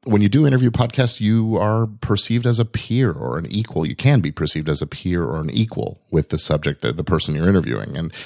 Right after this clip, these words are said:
if you're asking smart questions, it will show you are an expert in the area as well. Now, you won't always be deemed a peer or an equal. I mean, let's face it. Uh, recently, a fellow named Mark Maron, in his interview, um,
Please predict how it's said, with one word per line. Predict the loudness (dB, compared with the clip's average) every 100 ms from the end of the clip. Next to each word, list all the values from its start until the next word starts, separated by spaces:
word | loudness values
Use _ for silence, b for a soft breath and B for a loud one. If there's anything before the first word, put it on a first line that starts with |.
| B
if | 0
you're | 2
asking | 2 2 0 0
smart | 0 2 2 2
questions, | -4 0 0 0 -2 -4 -2 -2 -2
it |
will | -4 -6 -8 -10
show | -6 2 4 4
you | 2 2 2
are | 2
an | 2
expert | 0 -2 -6 -6
in | -4
the | -4 -4
area | -2 -2 -4 -6
as | -6
well. | 2 4 2 -2 _ B B B 2
Now, | 6 6 4 B B
you | 4
won't | 6 6
always | 4 4 6 2 0 -2
be | -4
deemed | -4 -6 -6
a |
peer | -4 -4 -2 -4
or | -8
an | -12
equal. | -10 -8
I |
mean, | -6 -4
let's | -2 2
face | 2 2
it. | -2 -6
Uh, | -8
recently, | -4 -2 0 0 0
a |
fellow | 2 0
named | 2 0
Mark | 2 0 0
Maron, | 0 2 4 4 0
in | 0
his | 2 2
interview, | 2 0 -2 -2 -2
um, | -4 -4 -4 -8